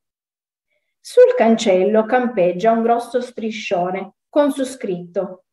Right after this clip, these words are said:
"In due anni iscritti in accelerazione". Chissà cosa vorrà dire mai.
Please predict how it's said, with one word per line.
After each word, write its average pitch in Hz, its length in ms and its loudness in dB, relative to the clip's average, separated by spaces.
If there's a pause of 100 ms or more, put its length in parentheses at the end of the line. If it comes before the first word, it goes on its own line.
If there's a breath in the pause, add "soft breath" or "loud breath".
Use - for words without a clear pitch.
(140)
"In 302 180 4
due 220 220 2
anni 185 500 -2
iscritti 262 800 -2
in 196 80 -4
accelerazione". 208 1200 -4 (800)
Chissà - 500 -2
cosa 202 300 -2
vorrà 208 240 0
dire 202 280 2
mai. 185 360 -4